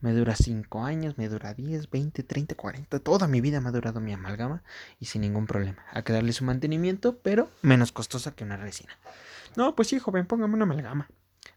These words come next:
Ahí es donde la debes de colocar y no debe de, no debe de haber peros, ¿ok? Entonces, de esto les quería platicar un poco, de, es mi opinión con las amalgamas, así que si ustedes quieren poner amalgamas y dicen, "Sí,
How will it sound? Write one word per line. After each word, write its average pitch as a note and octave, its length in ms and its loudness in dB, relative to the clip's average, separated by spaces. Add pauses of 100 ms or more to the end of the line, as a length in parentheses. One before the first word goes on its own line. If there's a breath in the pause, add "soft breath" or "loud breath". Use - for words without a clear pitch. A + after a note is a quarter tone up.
(100)
Ahí F3+ 280 4
es G3+ 80 2
donde F3+ 180 4
la F3+ 120 6
debes F#3 200 2
de F3+ 80 -2
colocar F#3 420 2
y F#3+ 80 4
no G3+ 100 2
debe G3 300 2
de, E3 340 -4
no G#3 220 8
debe A3+ 240 6
de F#3+ 80 2
haber E3+ 260 2
peros, A2+ 360 -2
¿ok? B2+ 180 -10 (840 loud breath)
Entonces, C3 640 -2 (460)
de D3+ 160 8
esto E3 200 8
les D3 140 6
quería A#2 180 2
platicar G#2+ 380 -6
un G#2 100 -6
poco, D#3 400 0
de, A#2 240 2
es A#2 100 -2
mi A#2+ 180 2
opinión A#2+ 320 0
con C#3 140 -4
las A2+ 140 -4
amalgamas, D#3 540 -4
así A#2+ 220 -6
que A2 280 -4
si - 160 -8
ustedes G3+ 300 4
quieren F#3 200 4
poner D#3+ 220 4
amalgamas B2 520 0
y A#2 80 0
dicen, B2 280 -2
"Sí, F3 180 -4